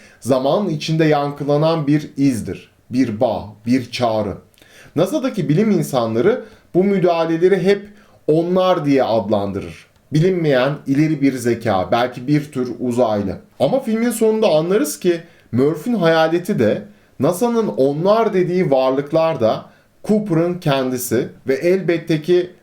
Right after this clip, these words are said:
robotu Tars'tan başkası değildir. Böyle bir fikirle daha önce Borges'in bir denemesinde karşılaşmıştım. Fitzgerald'ın Ömer Hayyam çevirisine dair yazısında Borges, Hayyam'ın ruhunun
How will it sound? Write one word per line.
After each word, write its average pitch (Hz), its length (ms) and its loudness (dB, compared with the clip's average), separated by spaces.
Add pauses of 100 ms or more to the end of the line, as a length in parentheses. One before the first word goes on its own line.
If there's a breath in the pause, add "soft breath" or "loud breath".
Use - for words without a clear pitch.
(120)
robotu 147 680 0 (280 loud breath)
Tars'tan 135 600 -2
başkası 113 680 -2 (160)
değildir. 90 560 -4 (480 loud breath)
Böyle 262 180 0
bir 285 60 -10
fikirle 254 460 -2
daha 233 220 0
önce 220 380 0 (320 loud breath)
Borges'in 214 600 0
bir 214 300 -2 (100)
denemesinde 175 680 0
karşılaşmıştım. 104 960 -4 (160)
Fitzgerald'ın 190 920 -2 (360)
Ömer 175 300 2
Hayyam 190 440 2
çevirisine 135 600 0
dair 120 260 2
yazısında 127 720 0
Borges, 165 540 0 (380 soft breath)
Hayyam'ın 175 580 0
ruhunun 180 640 2